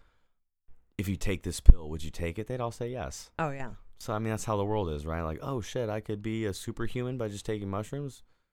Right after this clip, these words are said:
Speaker 1: You want to believe that. That's so enticing.
Speaker 2: Yeah.
Speaker 1: That I would think about it. I have thought about it, and I'm like, "Wait, what the hell am I doing?"
Speaker 2: Yeah.
Speaker 1: Oh, yeah, that's not how the world works. You don't just get results by not working for them.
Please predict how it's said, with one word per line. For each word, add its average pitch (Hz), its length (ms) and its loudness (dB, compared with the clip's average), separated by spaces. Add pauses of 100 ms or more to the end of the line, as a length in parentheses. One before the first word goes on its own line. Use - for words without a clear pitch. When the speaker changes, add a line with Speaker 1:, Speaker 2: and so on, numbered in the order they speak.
(280)
Speaker 1:
You 135 120 -6
want 135 420 4
to 104 120 -4
believe 73 400 -6
that. 69 260 -10
That's 113 180 0
so 147 440 2
enticing. 107 840 -2 (200)
Speaker 2:
Yeah. - 140 -8 (340)
Speaker 1:
That - 240 -4
I 147 140 6
would 180 180 2
think 110 160 0
about 80 240 -2
it. - 80 -10
I 117 140 4
have 156 260 4
thought 113 240 2
about 78 280 -2
it, 76 100 -8
and 98 120 -4
I'm 101 140 -4
like, 98 160 -6
"Wait, 85 120 -10
what 90 120 -14
the 101 80 -8
hell 104 180 -8
am 95 80 -4
I 82 80 -6
doing?" 71 360 -8 (300)
Speaker 2:
Yeah. - 80 -10 (100)
Speaker 1:
Oh, 107 80 0
yeah, 104 140 2
that's 85 180 -4
not 95 100 -4
how 98 80 -2
the 85 100 -2
world 80 300 -2
works. 69 440 -8 (520)
You 98 100 -4
don't 98 140 -2
just - 220 -4
get 95 160 10
results 85 380 -2
by 82 140 0
not 80 180 -4
working 76 320 -8
for 71 220 -8
them. 65 260 -10